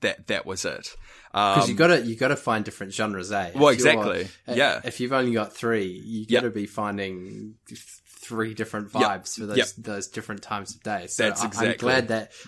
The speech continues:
Speaker 2: I'm glad that you're thinking about
Speaker 1: That's
Speaker 2: this in the way I, I hoped you would think about
Speaker 1: Yeah,
Speaker 2: it.
Speaker 1: uh, yeah. The Black Parade, as much as I love this album, uh, and I was talking about it last time on the episode, it did push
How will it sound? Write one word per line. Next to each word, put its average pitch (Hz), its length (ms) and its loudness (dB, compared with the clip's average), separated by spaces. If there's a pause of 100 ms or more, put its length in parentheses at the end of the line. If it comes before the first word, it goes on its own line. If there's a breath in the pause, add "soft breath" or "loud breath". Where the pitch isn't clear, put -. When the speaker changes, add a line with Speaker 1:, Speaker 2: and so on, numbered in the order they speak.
Speaker 2:
I'm 113 120 -2
glad 123 280 -2
that 104 120 -2
you're 101 80 -4
thinking 123 360 -2
about 110 160 4
Speaker 1:
That's - 140 -2
Speaker 2:
this - 180 -4
in 107 80 -4
the 107 80 -6
way 107 160 0
I, 98 300 -2
I 98 40 -2
hoped 113 260 -8
you 101 80 -6
would 98 120 -10
think 107 160 -8
about 92 240 -4
Speaker 1:
Yeah, 127 200 6
Speaker 2:
it. - 80 -6
Speaker 1:
uh, 123 360 8
yeah. 120 280 6
The 113 140 0
Black 127 280 2
Parade, 127 460 2 (300)
as 113 200 -2
much 120 380 2
as 120 120 -4
I 113 100 2
love 104 220 -2
this 104 180 -6
album, 101 600 -4 (220)
uh, 92 320 -2
and 101 220 -6
I 98 60 -4
was 98 160 -6
talking 107 260 -8
about 101 220 -6
it - 80 -8
last 104 260 -6
time 104 160 -6
on 95 80 -8
the 95 100 -10
episode, 95 540 -8
it - 220 -10
did 113 280 -4
push - 300 -4